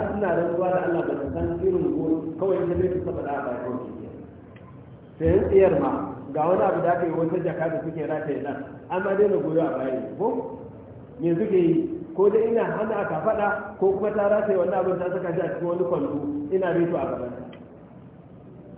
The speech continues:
Ba abin da za ta koya masa sai rashin kunya da kunya. Dan ne kansa haka ƙurr ina kan uwarsa.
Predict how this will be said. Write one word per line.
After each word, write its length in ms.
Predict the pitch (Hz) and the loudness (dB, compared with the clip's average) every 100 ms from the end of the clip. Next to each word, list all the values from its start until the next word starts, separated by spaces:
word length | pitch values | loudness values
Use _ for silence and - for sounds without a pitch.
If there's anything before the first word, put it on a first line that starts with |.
| - 151 | -8 0
Ba 100 | 254 254 | 2 2
abin 200 | 254 247 | 2 4
da 80 | 233 | 4
za 100 | 240 | 2
ta 120 | 226 | 2
koya 180 | 214 214 | 0 0
masa 260 | 220 214 - | 0 0 -2
sai 120 | 208 | 0
rashin 280 | 208 202 180 | 0 0 0
kunya 260 | 190 185 | 2 2
da 100 | 160 | 0
kunya. 340 | 156 151 - - - - - - - | -2 -2 -2 -4 -8 -10 -14 -16 -12
Dan 240 | - 202 233 | -2 2 4
ne 100 | 214 240 | 4 4
kansa 240 | 226 220 208 | 2 2 2
haka 180 | 196 - | 0 0
ƙurr 480 | 208 220 220 226 233 | 2 4 4 2 2
ina 140 | 220 190 | 0 0
kan 160 | 185 | -2
uwarsa. 400 | 160 156 156 147 | -2 -2 -4 -8